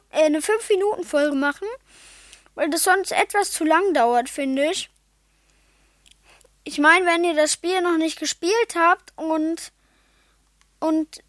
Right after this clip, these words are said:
dann habt ihr bestimmt auch nicht so viel Lust, da, da so lange zuzuhören.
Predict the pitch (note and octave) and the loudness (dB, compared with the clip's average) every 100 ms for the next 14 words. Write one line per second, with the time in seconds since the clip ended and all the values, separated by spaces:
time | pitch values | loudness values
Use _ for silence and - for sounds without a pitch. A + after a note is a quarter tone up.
0 | - C4+ C#4+ D4+ - D4+ C#4 - D#4 - | -6 -2 0 0 -2 -6 -4 -4 -4 -2
1 | D4+ C#4+ C#4 C#4+ B3 C#4 B3+ D4+ E4+ - | -2 -2 -4 -6 -4 -4 -2 0 0 -2
2 | - C4+ - C#4 B3+ B3+ E4+ D#4 D4+ D4+ | -4 -6 -4 -2 0 0 0 2 2 2
3 | D4 - F4+ - D4 C4 C4+ D4+ | -2 -4 -4 -2 -2 0 0 -2